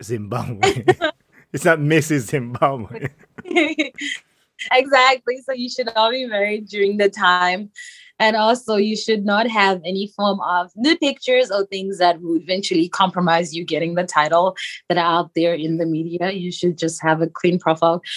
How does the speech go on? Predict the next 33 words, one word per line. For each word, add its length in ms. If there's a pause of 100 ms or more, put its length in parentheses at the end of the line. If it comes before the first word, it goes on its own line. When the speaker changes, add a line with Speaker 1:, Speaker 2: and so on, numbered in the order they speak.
(160)
Speaker 2:
because 320
once 480
you 100
become 360
such 220
a 100
prominent 520
figure, 260
you're 200
an 80
inspiration 760
to 140
a 60
lot 140
of 160 (480)
young 640
girls 440
and 440
boys 360 (140)
out 260
there. 380 (320)
So 240
you 220
would 200
not 440
want 500
to 60 (160)
encourage 480
them 220
to 140
have 360
things 280
like, 320